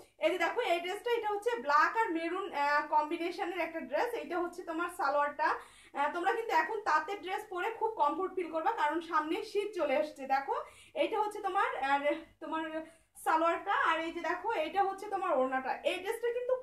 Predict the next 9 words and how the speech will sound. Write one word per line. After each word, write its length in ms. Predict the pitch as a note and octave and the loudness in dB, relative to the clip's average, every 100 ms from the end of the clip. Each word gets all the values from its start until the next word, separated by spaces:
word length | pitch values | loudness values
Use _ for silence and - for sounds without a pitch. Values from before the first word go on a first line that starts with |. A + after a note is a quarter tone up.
| - | -2
খুবই, 480 | G4 - F#4 A#4 - | -2 0 4 2 2
খুবই 280 | F#4 F#4 A4 | -4 0 0
সুন্দর, 420 | A#4 D4+ C4+ B4 D5+ - - - | 0 -2 2 2 0 -8 -20 -14
ঠিক 120 | E4+ F#4 | -4 -2
আছে? 260 | A4 D4+ A#3 - | 0 0 -2 -4
খুবই 280 | G4 A4 | 0 2
সুন্দর 340 | A4+ G#4 D#4+ D#4 | 2 0 0 2
এই 120 | D4 | 2
ড্রেসটা। 540 | A#3 A3+ - A3 G3 | 0 -2 -2 -4 -4